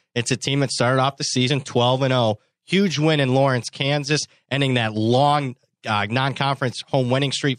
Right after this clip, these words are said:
for Kansas. Arizona State sitting in the top five of the A P poll.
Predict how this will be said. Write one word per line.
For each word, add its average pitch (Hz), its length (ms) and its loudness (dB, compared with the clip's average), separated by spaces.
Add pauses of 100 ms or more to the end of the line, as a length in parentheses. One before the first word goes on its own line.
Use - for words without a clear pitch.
for 135 160 0
Kansas. 139 480 0 (320)
Arizona 151 300 2
State - 280 0
sitting 151 220 -2
in 156 80 2
the 143 100 2
top 170 300 -6
five 160 220 0
of 147 60 -2
the 151 140 4
A 147 40 0
P 139 180 -2
poll. 160 380 0